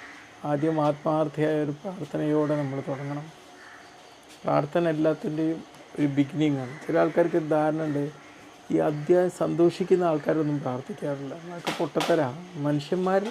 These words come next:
പരസ്പരം ഇൻട്രാക്ട് ചെയ്യുമ്പം നന്നായിട്ട് സന്തോഷിക്കണം, റീൽസ് ഉണ്ടാക്കണം, പാടണം, ലഹരി പാടില്ല, അതുപോലത്തെ ഒരു സംഭവങ്ങളും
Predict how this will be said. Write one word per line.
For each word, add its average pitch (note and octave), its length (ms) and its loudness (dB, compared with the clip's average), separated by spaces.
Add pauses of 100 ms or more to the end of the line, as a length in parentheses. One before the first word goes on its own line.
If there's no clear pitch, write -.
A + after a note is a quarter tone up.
(120)
പരസ്പരം E3 480 -2 (720)
ഇൻട്രാക്ട് D#3+ 500 4
ചെയ്യുമ്പം D3+ 320 2 (300)
നന്നായിട്ട് D3+ 580 2
സന്തോഷിക്കണം, D3 680 -2 (160)
റീൽസ് D3 420 0
ഉണ്ടാക്കണം, D3 440 -2 (160)
പാടണം, D3 500 0 (840)
ലഹരി G3 440 4
പാടില്ല, D3 360 4 (420)
അതുപോലത്തെ F3 440 4
ഒരു D#3 160 -2
സംഭവങ്ങളും C#3+ 460 -4